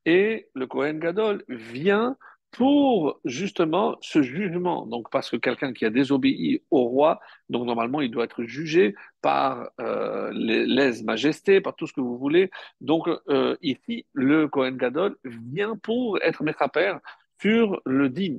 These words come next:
sur la, la justice qui aurait dû s'abattre sur Adam Arishon. Et, euh, certains, comme on l'avait déjà vu aussi,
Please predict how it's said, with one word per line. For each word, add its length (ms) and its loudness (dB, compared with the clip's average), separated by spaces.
sur 360 0
la, 200 2
la 120 0
justice 400 -4
qui 100 2
aurait 160 6
dû 120 -2
s'abattre 520 0
sur 200 -4
Adam 220 -2
Arishon. 380 -6
Et, 320 4
euh, 760 -4
certains, 560 -4
comme 200 -2
on 60 -6
l'avait 200 -2
déjà 200 -2
vu 160 -4
aussi, 380 -6